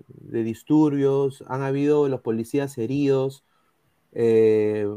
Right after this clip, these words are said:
gente, policías, eh, que no tenían armas para pelear con la gente, habían casi más de dos mil pobladores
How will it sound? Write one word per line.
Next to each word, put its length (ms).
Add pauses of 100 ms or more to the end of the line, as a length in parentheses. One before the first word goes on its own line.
gente, 880
policías, 800
eh, 340
que 80
no 120
tenían 420
armas 420
para 240
pelear 260
con 140
la 80
gente, 300
habían 220
casi 300
más 160
de 80
dos 180
mil 280
pobladores 920